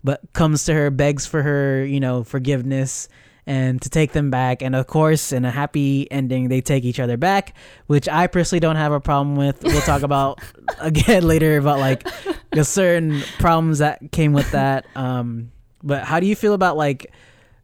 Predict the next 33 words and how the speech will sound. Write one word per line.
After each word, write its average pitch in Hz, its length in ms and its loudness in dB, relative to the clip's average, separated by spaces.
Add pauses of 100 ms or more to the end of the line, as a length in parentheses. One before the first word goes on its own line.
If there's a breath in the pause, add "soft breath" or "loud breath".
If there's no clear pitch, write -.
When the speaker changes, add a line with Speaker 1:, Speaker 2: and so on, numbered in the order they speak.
(160)
Speaker 1:
I 156 80 0
don't, 147 180 -4
this 160 180 0
formula 208 500 0
sort 156 240 -2
of 139 120 -4
being 147 300 -4
in 143 160 -2
this 135 200 -2
film, 127 600 0
but 131 220 -2
then 135 180 0
also 131 320 -2
working 127 680 0 (380 soft breath)
it - 380 -4
to 151 80 -2
be 139 180 4
a 131 40 4
unique 131 320 2
film, 151 440 -4
I 190 60 -2
guess 208 200 -2
you 220 60 -2
can 214 100 0
say? 220 220 0
Like, 151 100 0
we 135 140 0
sort 147 180 0
of 139 80 -4
talked 127 240 -6
about 123 180 -6
how, 131 140 -4
like, 123 360 -4